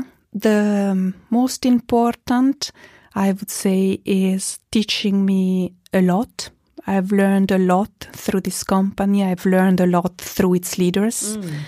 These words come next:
Speaker 1: I've learned a lot through Ben. I've learned, um, mindful, um, mindful leadership. There is a word in, uh, French that says bienveillance.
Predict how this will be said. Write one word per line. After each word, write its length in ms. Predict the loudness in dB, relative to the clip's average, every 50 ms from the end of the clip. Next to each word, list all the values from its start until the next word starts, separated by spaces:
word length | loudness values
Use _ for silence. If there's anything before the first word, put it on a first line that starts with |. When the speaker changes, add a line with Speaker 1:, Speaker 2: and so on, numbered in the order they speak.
| -14 -18 -18 -10 -2
Speaker 1:
I've 220 | 0 2 2 2 2
learned 380 | 2 2 4 4 2 2 2 2
a 60 | 0
lot 380 | 0 2 0 0 0 -2 -4 -10
through 540 | -16 -16 -12 -6 -6 -4 -2 -2 -2 -2 0
Ben. 380 | 0 2 4 4 4 2 0 -2 _ _ _ _ -20 -20 -20 -20 -20 -10 -6
I've 240 | -4 -4 -4 -2 2
learned, 540 | 2 4 4 4 4 2 2 2 0 0 0
um, 680 | 2 2 2 2 2 0 0 0 0 0 -2 -2 -4 -6 -8 -14 -20 _ _ _ _ -2
mindful, 920 | 2 2 4 4 4 4 4 2 2 -2 -4 -2 0 0 2 2 0 -2 -4 _ -20 -20 -20 -20 -20 -20 -20 -20 -20 -20 _ _ _ -18 -18 -14 -8 -2
um, 720 | 0 2 2 2 0 -2 -2 -4 -2 -2 -2 -2 -4 -4 -6 -4
mindful 520 | -2 0 2 2 2 0 0 -2 -2 -2
leadership. 480 | 0 0 0 0 0 -2 -2 -2 -2 0
There 160 | 0 0 2
is 200 | 2 0 0 0
a 120 | 0 0 2
word 440 | 2 2 2 0 0 -2 -4 -6 -4
in, 440 | -2 -2 0 0 0 0 0 0 0
uh, 220 | 0 0 -2 -4 -6 -8
French 560 | -8 -2 2 2 4 4 4 2 2 -2 -6 -8 _ _ _ _ _ -8 -2
that 200 | 0 0 0 0
says 340 | -2 -2 0 0 0 0 0
bienveillance. 1120 | 0 2 2 4 4 4 4 4 4 2 2 2 2 2 2 0 -2 -4 -6 -10 -10 -12